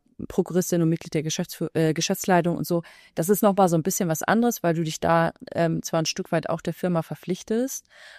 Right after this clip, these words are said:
aber du dich auch noch mehr dem Operativen auch verpflichtest. Also dem,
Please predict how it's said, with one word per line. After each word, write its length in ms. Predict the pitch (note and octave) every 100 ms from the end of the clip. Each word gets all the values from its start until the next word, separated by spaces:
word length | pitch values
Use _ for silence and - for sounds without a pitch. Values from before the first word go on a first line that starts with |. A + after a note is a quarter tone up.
| - _ -
aber 640 | F3 F3 F3 E3+ E3 E3+ _ _ _ _ _ _
du 100 | F3+
dich 320 | D#3+ F3 - -
auch 300 | D3 D#3+ -
noch 200 | F3 -
mehr 400 | E3 E3 D#3+ D#3+ - _ _ _ _ _ _
dem 160 | E3 -
Operativen 600 | E3 D#3+ D#3+ F#3+ E3 D3+
auch 120 | C3
verpflichtest. 680 | - - - - - - -
Also 180 | E3 D#3+
dem, 300 | D3+ D#3+